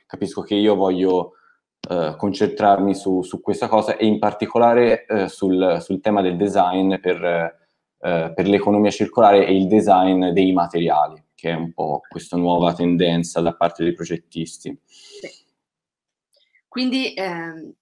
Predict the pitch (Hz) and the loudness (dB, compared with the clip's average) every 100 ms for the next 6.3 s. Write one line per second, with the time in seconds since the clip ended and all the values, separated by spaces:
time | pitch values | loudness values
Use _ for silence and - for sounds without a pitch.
0 | _ 185 196 208 196 185 190 180 170 - | _ -10 -6 -2 -2 0 0 0 0 -4
1 | 202 202 196 196 220 214 180 175 175 190 | -8 -8 -4 -2 -2 -4 -4 -4 -4 -2
2 | 190 - 208 196 185 175 - - 180 170 | -2 -6 -8 -4 -2 -2 -2 -4 -6 -8
3 | 175 165 185 190 190 175 180 190 175 175 | -10 0 2 2 -2 -2 -2 0 -2 -2
4 | 185 - 175 151 170 180 175 175 175 180 | -8 -8 -8 -8 -8 -8 -6 -6 -2 -2
5 | 175 180 175 170 170 165 180 - 175 175 | -4 -6 -4 -4 -6 -6 -4 0 0 0
6 | 175 190 | -2 -4